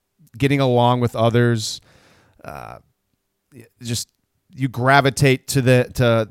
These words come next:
to those types of people. Uh,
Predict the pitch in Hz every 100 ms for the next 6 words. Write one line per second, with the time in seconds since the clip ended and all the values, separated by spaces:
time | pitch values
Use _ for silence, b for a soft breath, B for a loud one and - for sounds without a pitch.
0 | _ 135 127 120 - 120 - 107 123 117
1 | 123 120 113 b b b b b - 101
2 | 87